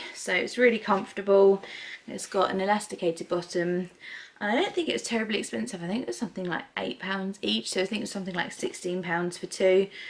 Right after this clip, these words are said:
um, which I didn't think was terribly expensive for nursing bras. Um, yeah, and it just unclips at the top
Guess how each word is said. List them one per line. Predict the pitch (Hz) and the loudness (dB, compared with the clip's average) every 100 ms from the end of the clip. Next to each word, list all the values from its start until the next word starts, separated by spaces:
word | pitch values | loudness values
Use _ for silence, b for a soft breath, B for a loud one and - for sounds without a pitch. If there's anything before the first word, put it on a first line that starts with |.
| B B | B B
um, | - 175 175 175 180 | 0 2 2 0 -4
which | - | -2
I | 202 | -2
didn't | 202 180 | 0 -4
think | - - | -4 -6
was | 190 | -4
terribly | 208 196 190 202 | 2 2 2 0
expensive | 202 - 226 233 - 208 | -4 -4 -2 -2 -2 -4
for | - 214 208 208 202 B B B B | -4 0 2 2 0 B B B B
nursing | 220 220 220 | -2 -2 -2
bras. | 214 214 214 208 - B B B - | 2 4 4 0 -6 B B B -2
Um, | 180 180 180 185 180 - - | 0 2 2 0 -4 -8 -2
yeah, | 175 175 | 0 0
and | 180 | 0
it | 185 - - 196 | -2 -8 -18 -10
just | 202 185 - - B B - | -8 -6 -8 -12 B B -8
unclips | 185 - 185 - - | -6 0 0 0 -6
at | - | -6
the | - | -4
top | - 180 - | 0 0 -2